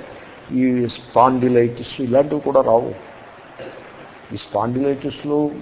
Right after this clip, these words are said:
నడుము, బ్యాక్ పెయిన్లు ఇవన్నీ ఎందుకు వస్తాయంటే, నడుము నిటారుగా పెట్టడము, ధ్యానంలో ఈ మార్గంలో కూర్చోవటము,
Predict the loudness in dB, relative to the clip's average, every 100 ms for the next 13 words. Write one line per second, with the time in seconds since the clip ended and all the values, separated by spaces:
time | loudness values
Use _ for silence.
0 | -4 0 0 -2 0 2 2 0 -2 -2
1 | 0 -2 0 -2 -2 -2 -2 -2 2 2
2 | 2 -4 -6 -6 -6 -8 -18 -20 -20 -12
3 | -2 0 2 2 4 6 6 8 6 4
4 | 0 0 0 2 0 -2 0 2 2 6
5 | 6 6 4 4 4 4 2 2 2 -2
6 | -6 0 2 2 -2 -6